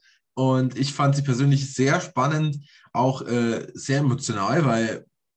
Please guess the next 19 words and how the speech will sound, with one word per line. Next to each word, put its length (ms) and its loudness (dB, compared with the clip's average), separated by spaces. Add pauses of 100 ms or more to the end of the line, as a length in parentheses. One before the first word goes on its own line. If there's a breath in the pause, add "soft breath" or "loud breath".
er 160 -2
wirklich 340 0
uns, 300 -2
äh, 200 -4
ganz 300 -2
hautnah 360 0
erzählt 380 -2
hat, 220 0
wie 160 4
er 100 2
zum 140 -4
Beispiel, 520 -2 (380 loud breath)
ähm, 640 -8 (180)
Opfer 380 0
eines 300 -2
Angriffes 560 0
wurde 220 2
in 60 0
Afghanistan. 880 0